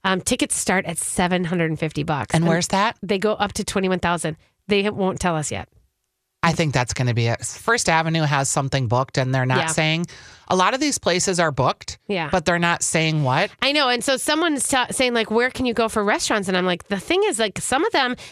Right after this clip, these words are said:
Speaker 1: this is the week, within this week, they're all trying to figure out, are they, are they gonna actually commit to being, to having a buyout, or are they gonna stay open for the general public?"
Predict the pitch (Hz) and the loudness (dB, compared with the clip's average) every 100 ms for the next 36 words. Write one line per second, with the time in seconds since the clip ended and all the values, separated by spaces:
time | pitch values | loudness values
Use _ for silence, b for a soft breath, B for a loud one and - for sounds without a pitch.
0 | B 240 320 349 269 254 208 220 311 247 | B -2 0 0 0 0 0 -2 0 0
1 | 240 262 247 - 196 - 233 208 214 - | 0 0 0 0 -2 0 0 0 0 0
2 | 226 214 226 208 202 196 190 180 185 180 | -2 -2 -2 0 0 0 -2 0 0 -2
3 | B B B - 214 208 202 196 196 190 | B B B -2 0 2 0 0 0 0
4 | 202 214 240 233 220 - - - 196 196 | -2 -2 0 0 -2 -6 -12 -4 0 2
5 | 247 - 240 202 226 220 220 - - 233 | 0 -2 -4 0 0 2 0 -4 -4 0
6 | 208 214 269 208 165 160 190 - - b | 0 0 0 0 0 0 -2 -2 -8 b
7 | b b 208 220 - 208 196 196 185 - | b b 0 0 0 0 0 0 0 0
8 | 180 175 185 175 185 170 165 156 147 143 | 0 0 -2 -2 -4 -2 0 0 -2 -4
9 | - - | -6 -16